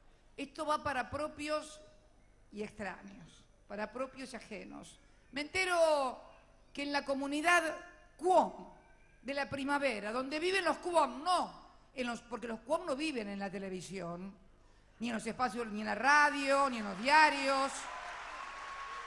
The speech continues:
Los Cuom no viven en las conferencias de prensa, en la avenida, en la avenida Nueve de Julio,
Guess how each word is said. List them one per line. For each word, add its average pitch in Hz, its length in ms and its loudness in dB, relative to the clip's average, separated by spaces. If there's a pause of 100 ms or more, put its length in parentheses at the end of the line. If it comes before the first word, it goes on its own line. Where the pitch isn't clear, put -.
(500)
Los 247 140 0
Cuom 330 380 8 (760)
no 269 160 2
viven 269 720 0 (720)
en 269 100 0
las 269 120 2
conferencias 269 720 2
de 254 100 2
prensa, 294 880 6 (680)
en 262 200 2
la 254 60 6
avenida, 262 760 4
en 247 140 -4
la 240 60 2
avenida 269 340 2
Nueve 262 240 0
de 254 100 0
Julio, 277 800 -4